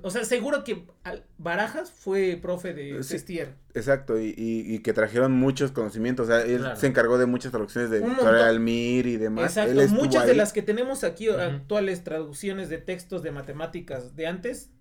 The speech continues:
Speaker 1: ese güey las tradujo, o sea, se dedicaba a eso. Y
Speaker 2: Entonces,
Speaker 1: además era profesor de geometría.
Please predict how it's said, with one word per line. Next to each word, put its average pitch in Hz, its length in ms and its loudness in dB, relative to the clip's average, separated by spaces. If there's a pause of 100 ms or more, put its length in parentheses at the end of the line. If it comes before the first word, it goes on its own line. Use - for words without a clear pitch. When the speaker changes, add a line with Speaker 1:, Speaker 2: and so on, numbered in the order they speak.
Speaker 1:
ese 175 300 -8
güey 151 340 -10 (140)
las 135 200 -12
tradujo, 131 360 -14
o 139 60 -16
sea, 160 100 -10
se 170 160 -4
dedicaba 170 380 -4
a 165 60 -6
eso. 196 280 -14 (720)
Y - 60 -18
Speaker 2:
Entonces, - 240 -6
Speaker 1:
además 170 200 -4
era 190 160 -4
profesor 147 300 -14
de 143 100 -12
geometría. 139 480 -16